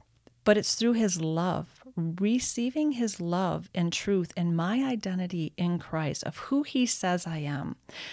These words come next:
and not living under the, the law of sin and death anymore, that condemnation and shame. Shame hides in darkness. And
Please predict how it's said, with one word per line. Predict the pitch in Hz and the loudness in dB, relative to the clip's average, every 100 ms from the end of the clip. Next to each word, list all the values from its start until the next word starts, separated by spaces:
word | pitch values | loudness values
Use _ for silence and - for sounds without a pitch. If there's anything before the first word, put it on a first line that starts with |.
| - | -4
and | - 196 | 4 6
not | 214 277 214 | 6 2 4
living | 233 277 208 160 - | 4 4 2 2 0
under | 196 226 | 2 2
the, | 214 180 175 - | 2 2 0 0
the | 170 160 | -2 0
law | 156 214 220 | 0 0 0
of | 170 | -2
sin | - 202 | 0 4
and | 202 147 | 4 4
death | 190 196 | 0 0
anymore, | 226 190 170 160 | 2 2 2 2
that | 156 - | 0 -4
condemnation | - - 180 220 220 165 160 208 - 160 | -8 -6 2 6 6 6 4 2 0 -2
and | 170 160 | -2 0
shame. | - - - 160 185 156 - - - - - | 2 2 2 0 2 0 -4 -8 -12 -14 -8
Shame | - - 262 285 | 0 4 6 6
hides | - 185 202 170 | 4 -2 -2 0
in | 160 156 | -2 -2
darkness. | 147 170 - 151 - - - _ _ _ _ _ _ _ - | -2 -4 -2 -2 -2 -6 -8 _ _ _ _ _ _ _ 4
And | 190 190 185 | 6 6 4